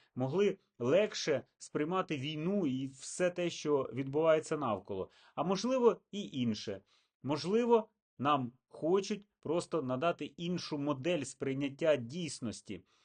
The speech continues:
Емоційну. Емоційну, вольову, таку, е, побудовану на вірі, на беззаперечному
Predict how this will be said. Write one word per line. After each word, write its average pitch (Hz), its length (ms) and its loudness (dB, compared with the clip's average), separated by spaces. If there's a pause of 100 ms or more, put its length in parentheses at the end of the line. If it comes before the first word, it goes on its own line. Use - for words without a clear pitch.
(240)
Емоційну. 151 760 -2 (280)
Емоційну, 185 720 0
вольову, 170 720 2 (280)
таку, 139 480 -2 (220)
е, 117 400 4 (300)
побудовану 170 580 4
на 139 340 2
вірі, 165 680 0 (240)
на 127 520 2 (300)
беззаперечному 165 1300 0